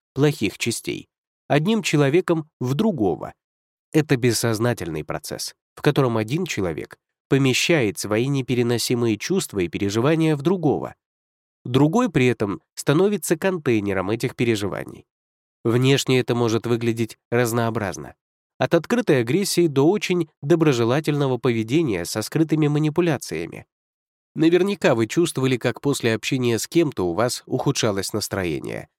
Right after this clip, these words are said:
или вы ощущали упадок сил, апатию, и жизнь начинала казаться не очень хорошей. Вероятно, это результат такого воздействия от собеседника,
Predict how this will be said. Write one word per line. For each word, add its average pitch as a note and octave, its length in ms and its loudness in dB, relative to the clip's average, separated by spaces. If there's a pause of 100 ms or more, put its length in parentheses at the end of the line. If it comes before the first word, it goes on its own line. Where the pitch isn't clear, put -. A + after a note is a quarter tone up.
(220)
или F3+ 220 2
вы F#3 160 4
ощущали D#3+ 500 0
упадок A#2 460 -2
сил, B1+ 300 -6 (320)
апатию, A2 600 0 (240)
и C3+ 120 2
жизнь E3 300 0
начинала D#3 480 2
казаться C3 440 0
не A#2 120 0
очень A2+ 300 -2
хорошей. - 540 -6 (520)
Вероятно, C3 640 2
это B2 160 -2
результат A2+ 560 -2
такого A#2 420 0
воздействия A2 640 0
от E2 100 -6
собеседника, - 800 -4